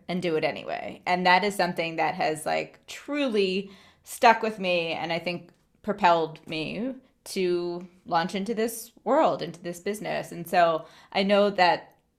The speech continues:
that is a huge area for you. And so I would love to hear a little bit about that fear-based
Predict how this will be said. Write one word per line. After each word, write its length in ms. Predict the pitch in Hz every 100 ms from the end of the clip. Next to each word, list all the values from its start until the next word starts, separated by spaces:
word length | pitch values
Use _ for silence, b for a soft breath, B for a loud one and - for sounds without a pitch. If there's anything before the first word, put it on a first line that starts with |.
| - 175
that 220 | 202 185
is 160 | 190 180
a 40 |
huge 340 | 180 202 196
area 320 | - 175 170 160
for 120 | 170 170
you. 440 | 170 185 156 147
And 140 | 151
so 80 | 160
I 80 | 170
would 160 | 170 175
love 260 | 190 185
to 100 | 190
hear 480 | 185 170 160 160 160 B B
a 120 | 180
little 260 | 190 196 185
bit 200 | 165 151
about 600 | 147 156 151 151 147 - b b b -
that 220 | 170 -
fear-based 840 | - 240 220 202 185 185 - -